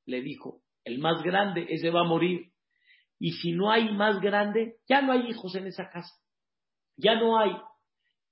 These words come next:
Es impresionante lo que dice el Midrash,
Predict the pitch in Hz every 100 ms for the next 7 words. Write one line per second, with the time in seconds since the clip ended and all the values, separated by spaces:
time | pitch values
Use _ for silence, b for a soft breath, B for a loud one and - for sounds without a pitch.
0 | _ 165 165 165 160 143 135 120 123 147
1 | 165 160 143 120 - 123 - 147 131 117
2 | 110 120 147